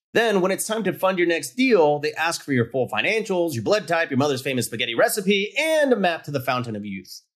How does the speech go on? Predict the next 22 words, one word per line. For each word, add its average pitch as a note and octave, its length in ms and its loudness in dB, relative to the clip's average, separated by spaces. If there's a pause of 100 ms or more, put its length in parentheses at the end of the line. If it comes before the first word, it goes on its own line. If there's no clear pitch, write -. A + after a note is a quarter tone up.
(100)
Sound B2+ 240 0
familiar? C#3 480 -4 (160)
You, B3 140 0
you B3 120 0
got D4+ 200 4
all A3+ 140 4
that E3+ 160 2
handy, C3+ 360 0
right? A2+ 360 0 (240)
Why G#3 180 4
not D4 160 0
switch A3+ 300 0
to F#3+ 120 6
a - 20 6
lender D3+ 340 2
who C#3+ 280 -4
actually D3 460 0
makes C#3 240 0
qualifying C#3 560 2
for C#3 180 2
a C3+ 60 4
loan E3+ 500 4